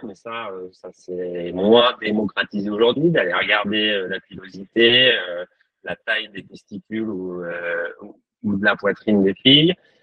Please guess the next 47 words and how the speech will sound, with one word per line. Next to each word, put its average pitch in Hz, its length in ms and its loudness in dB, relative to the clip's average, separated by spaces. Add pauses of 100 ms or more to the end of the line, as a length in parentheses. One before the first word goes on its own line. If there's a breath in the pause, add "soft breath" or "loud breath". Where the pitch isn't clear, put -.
(140)
Euh, 95 420 0
et 104 60 -16
la 101 100 -8
pilosité, 98 720 -4
euh, 87 840 -8
pubienne, 180 380 4
ça - 160 -16
se - 180 -18
fait 90 240 -4
un 95 120 -8
peu - 100 -18
moins. 113 220 0
Il 160 60 0
y - 20 4
a 101 40 6
eu 90 40 -2
la 87 80 4
radio 87 260 0
de 113 40 -2
la 127 80 -2
main 131 120 -6
gauche, 156 280 -10
mais - 80 -6
l'exposition 101 960 -2
au 92 60 -4
rayon 92 300 0
X, 95 240 -2
ça 87 100 -10
se - 160 -16
fait 87 60 2
un 85 60 0
peu 85 120 -12
moins - 160 2
aussi. 190 300 2
Et 226 60 0
puis, 180 120 0
il 180 40 4
y 165 60 6
a 156 40 4
un - 20 4
miroir. 135 400 2 (1160)
Ça 104 80 -8
crée 151 160 2
une 156 80 4
équation 113 480 -6
à 127 60 -10
partir 117 420 -6